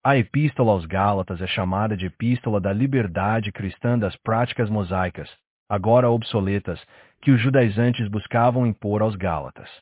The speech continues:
Mas essa liberdade cristã é ameaçada por São Paulo por ninguém menos que a conduta de São Pedro. Pois quando chegou a Antioquia, como o próprio São Paulo nos conta na epístola citada acima,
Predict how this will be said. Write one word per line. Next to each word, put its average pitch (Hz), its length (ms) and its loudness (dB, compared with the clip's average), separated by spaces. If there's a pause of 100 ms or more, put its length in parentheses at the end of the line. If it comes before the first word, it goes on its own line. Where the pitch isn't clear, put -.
(380)
Mas 123 240 4
essa 139 260 4
liberdade 98 600 0
cristã 104 720 -2
é 104 60 -6
ameaçada 110 760 0
por 98 160 -6
São 95 220 -4
Paulo 107 400 2
por 113 160 -2
ninguém 101 440 0
menos 113 400 0
que - 80 -6
a 110 60 0
conduta 110 500 -2
de 107 100 -4
São 110 200 -2
Pedro. 78 380 -6 (840)
Pois 214 220 2
quando 151 260 2
chegou 113 440 2
a 98 60 0
Antioquia, 104 760 -2 (360)
como 151 220 2
o 113 40 0
próprio 123 400 2
São 104 180 -4
Paulo 104 360 2
nos 87 180 -6
conta 113 360 0
na 92 120 -2
epístola 113 520 -4
citada 92 500 -4
acima, 82 460 -10